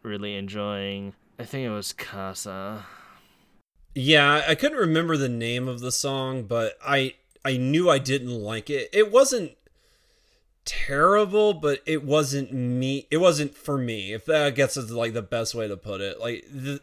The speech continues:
Speaker 1: Oh,
Speaker 2: is not a song
Speaker 1: you
Speaker 2: I would
Speaker 1: didn't like
Speaker 2: listen to.
Speaker 1: Dorone, mostly because of just how all over the place is. I remembered. <laughs>
Speaker 2: Yeah, okay, yeah, yeah.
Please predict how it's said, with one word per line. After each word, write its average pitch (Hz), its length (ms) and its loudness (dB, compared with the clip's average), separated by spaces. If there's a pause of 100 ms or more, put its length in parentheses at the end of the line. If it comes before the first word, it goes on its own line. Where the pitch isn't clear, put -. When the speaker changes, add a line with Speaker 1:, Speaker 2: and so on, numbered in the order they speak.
Speaker 1:
Oh, 170 280 10
Speaker 2:
is 143 140 -4
not 139 140 2
a 117 60 -4
song 151 180 0
Speaker 1:
you 185 60 10
Speaker 2:
I - 20 12
would 180 60 8
Speaker 1:
didn't 240 160 10
like 233 180 10
Speaker 2:
listen - 40 -8
to. 160 220 10
Speaker 1:
Dorone, 143 340 6
mostly 139 320 -2
because 139 360 0
of 113 200 0
just 139 240 -2
how 135 280 4
all 127 240 2
over 113 180 -2
the 87 60 -16
place 95 280 -10
is. 87 220 -14
I 101 60 0
remembered. 95 640 -6
<laughs> 254 200 -8
Speaker 2:
Yeah, 147 220 8
okay, 120 220 2
yeah, 113 280 -2
yeah. 98 240 -8